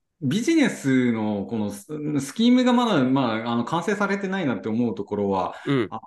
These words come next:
Speaker 1: て、その、まあ、例えばフリートゥープレイでできるフォートナイトがその稼いでるのって、あの、ま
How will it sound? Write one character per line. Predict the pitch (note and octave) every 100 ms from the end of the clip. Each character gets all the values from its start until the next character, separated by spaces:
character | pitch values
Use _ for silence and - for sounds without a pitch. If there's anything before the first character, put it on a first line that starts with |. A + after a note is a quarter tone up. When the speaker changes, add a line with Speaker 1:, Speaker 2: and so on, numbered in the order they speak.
| -
Speaker 1:
て、 | A2+
そ | G#2+ A2+
の、 | G#2 G#2 G2+ G2+ G2+ G2+
ま | F#3 F#3+
あ、 |
例 | F#3+
え |
ば | A#3
フ | D#3
リ | G3 G#3+
ー |
ト | B3
ゥ |
ー |
プ | B3+
レ | B3
イ |
で | G3+
で | B2+
き | B2
る | A2+
フ | -
ォ | B2+
ー |
ト | C#3+
ナ | D3 D3
イ | -
ト | G2
が | F#2
そ | G2
の | G2 F#2+
稼 | A2+ A2 D3 B2+
い |
で | G2+
る | F#2+ F#2
の | F#2 F2
っ |
て、 | -
あ | G2+
の、 | G2+ G2 F#2+ F#2+
ま | G#2